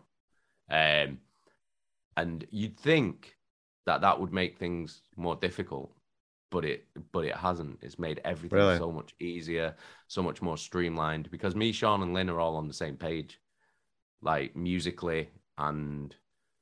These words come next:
Speaker 1: for our vision of what we want the band to be and where we want the band to go. Like, we're all on the exact same
Speaker 2: Yeah.
Speaker 1: page. So now there's no, there's, like, no, there's no clashing, there's no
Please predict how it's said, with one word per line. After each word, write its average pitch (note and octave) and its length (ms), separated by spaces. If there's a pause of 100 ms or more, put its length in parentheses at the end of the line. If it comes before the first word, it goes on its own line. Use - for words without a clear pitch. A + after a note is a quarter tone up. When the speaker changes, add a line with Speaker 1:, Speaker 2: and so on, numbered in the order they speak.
(400)
Speaker 1:
for D#2+ 640
our E2 180
vision D#2 380
of C2+ 140
what D#2+ 220
we E2 120
want D#2 220
the A1 60
band D2 300
to - 80
be D2 160
and C#2 100
where C2+ 200
we C#2 100
want C#2 180
the G#1 60
band C2 260
to - 80
go. A#1 220 (720)
Like, D2 160
we're E2 260
all D#2 280
on C#2 100
the C2+ 100
exact C#2 340
same G2 100
Speaker 2:
Yeah. F2 160
Speaker 1:
page. C#2+ 420
So D#2+ 240
now F2 320
there's D2+ 240
no, D2+ 380 (1600)
there's, E2 160
like, E2 180
no, D2 360
there's D#2 240
no F2 180
clashing, F2+ 720
there's D2 180
no D2 440